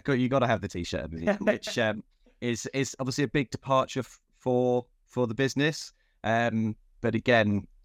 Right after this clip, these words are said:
Speaker 1: it's been done for very strong, you know, commercial and consumer-led reasons.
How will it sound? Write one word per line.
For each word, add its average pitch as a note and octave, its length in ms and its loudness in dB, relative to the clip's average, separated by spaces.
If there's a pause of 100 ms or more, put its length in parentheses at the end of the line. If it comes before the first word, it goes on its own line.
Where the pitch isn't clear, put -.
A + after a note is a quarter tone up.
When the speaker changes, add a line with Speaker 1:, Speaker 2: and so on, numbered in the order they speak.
(160)
Speaker 1:
it's G#2 120 -4
been G#2+ 160 0
done G#2+ 240 4
for F#2+ 180 -4
very G2+ 360 2
strong, G2 540 0 (220)
you G2 120 -4
know, E2 60 -2
commercial G2+ 520 2
and F2 100 -2
consumer-led F#2 800 0 (300)
reasons. F2+ 560 -2